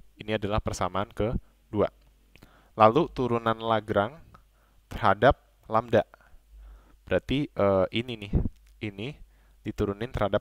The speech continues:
lambda. Hasilnya adalah M min P X X min P Y Y sama dengan nol. Ini adalah persamaan ketiga. Nah, tadi langkahnya adalah persamaan satu dan persamaan duanya ya, kita iniin ya.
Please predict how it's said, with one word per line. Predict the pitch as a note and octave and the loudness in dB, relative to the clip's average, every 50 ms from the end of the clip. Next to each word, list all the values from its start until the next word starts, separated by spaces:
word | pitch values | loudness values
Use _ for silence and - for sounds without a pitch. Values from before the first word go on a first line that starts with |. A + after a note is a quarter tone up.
| - G#2+ | -2 -4
lambda. | G2+ G#2+ G#2 G#2 G2+ - | -6 -4 -4 -6 -6 -6
Hasilnya | - G2+ G2 - - A2 G#2 A#2 B2 - | -4 -4 -4 -4 -4 -2 -4 -4 -2 -2
adalah | F#2+ F#2+ G#2+ B2 C3 - - - _ _ _ _ _ _ _ _ _ _ - - - _ _ _ _ | 0 0 0 -2 -4 -8 -12 -14 _ _ _ _ _ _ _ _ _ _ -20 -20 -20 _ _ _ _
M | - G#2 A#2 C#3 D3 - - - - - _ _ _ _ _ _ _ _ _ _ _ - - - | 0 2 2 0 -4 -16 -20 -20 -20 -20 _ _ _ _ _ _ _ _ _ _ _ -20 -20 -14
min | A#2+ A2 G#2 G#2 G#2 - | -8 -8 -8 -8 -6 -2
P | - G#2 G2+ | 0 2 2
X | F#2+ - - - - | 2 -2 -6 -10 -4
X | - A#2+ - - - - - _ _ - _ - _ _ _ _ _ _ | -4 -4 -4 -4 -14 -18 -20 _ _ -20 _ -20 _ _ _ _ _ _
min | - A#2 A2+ A2 G#2+ G2+ _ | -10 -10 -10 -10 -12 -20 _
P | - A2 G#2 G#2 | 2 2 2 4
Y | G2+ G2 F#2+ F2+ | 2 2 0 0
Y | F#2 F#2+ A2 C#3 - _ _ _ _ _ _ _ _ _ _ | 0 -2 -2 -2 -4 _ _ _ _ _ _ _ _ _ _
sama | - - - G2+ F#2 F#2 F2+ | -12 -8 -8 -6 -6 -6 -8
dengan | F#2+ G2 G#2 G#2+ - - | -6 -8 -8 -10 -10 -8
nol. | A2+ A2+ G2+ F#2 F2+ F#2 - - - - _ | -4 -2 -2 -2 -2 -4 -6 -8 -8 -8 _
Ini | - G2 - A#2 A2+ | -8 -8 -4 -2 0
adalah | G2 F2+ E2+ F2 G2 A#2+ | 2 2 2 2 6 4
persamaan | - - - - - F#2 F2+ F#2 F2+ F#2 G#2 A#2 | 4 4 4 -4 -4 -6 -6 -4 -8 -8 -8 -8
ketiga. | - - G#2 A#2 A#2+ - - _ _ _ _ _ G#2 G2+ G2 G#2+ - - _ _ _ _ _ - _ _ - | -6 -4 -2 -2 -4 -6 -6 _ _ _ _ _ -10 -4 -2 -2 -2 -2 _ _ _ _ _ -20 _ _ -6
Nah, | G2 F#2+ | 6 8
tadi | - F#2+ G#2 C3 C3+ | 8 8 8 6 2
langkahnya | A#2 A2 - G#2+ - - C#3 A#2+ | 2 0 0 -4 -4 -2 0 2
adalah | A2 G2 A2 C3+ | 2 2 2 2
persamaan | - - A2+ A2 - G#2+ G2 G2 G2+ - | 0 -4 -4 0 0 0 0 0 0 0
satu | - G2+ - C3 | 0 0 2 2
dan | B2 A2+ G#2 - | 0 0 0 0
persamaan | G2+ - G#2+ G2 G2 G2 G2 F#2+ | -2 -2 -2 -2 -2 -2 -2 0
duanya | G2 G2+ G2+ - A#2+ A2+ | 0 0 0 0 0 -2
ya, | G2 F#2 F#2+ - - - | -2 -2 -2 -2 -4 -4
kita | - - - F2+ F2 | -4 -4 -2 -2 -4
iniin | F#2 F#2 F#2 F#2 F#2 | -4 -6 -10 -12 -10
ya. | F2+ E2+ E2+ | -12 -12 -10